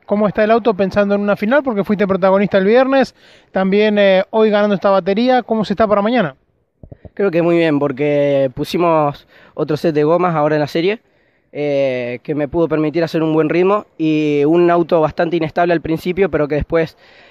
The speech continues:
Speaker 2: vuelta tras vuelta, se iba poniendo mucho más firme.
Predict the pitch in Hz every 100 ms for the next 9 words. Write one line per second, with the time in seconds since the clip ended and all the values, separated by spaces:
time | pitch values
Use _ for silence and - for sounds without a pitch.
0 | _ 147 170 160 160 147 170 175 165 156
1 | 156 143 135 143 160 156 165 151 151 143
2 | 131